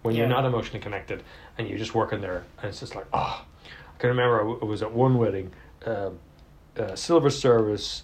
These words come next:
Speaker 1: Sh-, Shel-, Shelburne Ball-, Ballroom,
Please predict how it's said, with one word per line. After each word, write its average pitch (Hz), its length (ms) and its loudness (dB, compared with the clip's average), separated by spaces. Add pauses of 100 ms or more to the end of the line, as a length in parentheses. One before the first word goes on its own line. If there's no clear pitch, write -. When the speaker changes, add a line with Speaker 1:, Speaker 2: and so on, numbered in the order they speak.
Speaker 1:
Sh-, - 180 -8 (160)
Shel-, 143 440 4
Shelburne 123 420 0
Ball-, 107 260 0
Ballroom, 101 720 -4